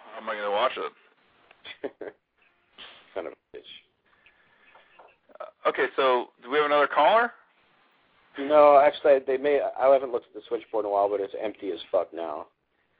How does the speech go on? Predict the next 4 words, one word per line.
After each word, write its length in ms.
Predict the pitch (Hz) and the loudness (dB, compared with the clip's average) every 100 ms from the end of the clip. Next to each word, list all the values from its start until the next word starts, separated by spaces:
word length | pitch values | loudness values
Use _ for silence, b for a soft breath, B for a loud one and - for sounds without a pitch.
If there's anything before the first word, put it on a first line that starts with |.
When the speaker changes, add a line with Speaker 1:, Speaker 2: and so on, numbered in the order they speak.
| _ _ _ _ _ _ _ _ _ _ _ _ _ _ _ - | _ _ _ _ _ _ _ _ _ _ _ _ _ _ _ 4
Speaker 2:
Actually, 280 | 156 175 185 | 8 8 6
we 40 | |
got 120 | 151 131 | 4 4
Morvern. 480 | 127 143 120 101 | 4 4 2 -4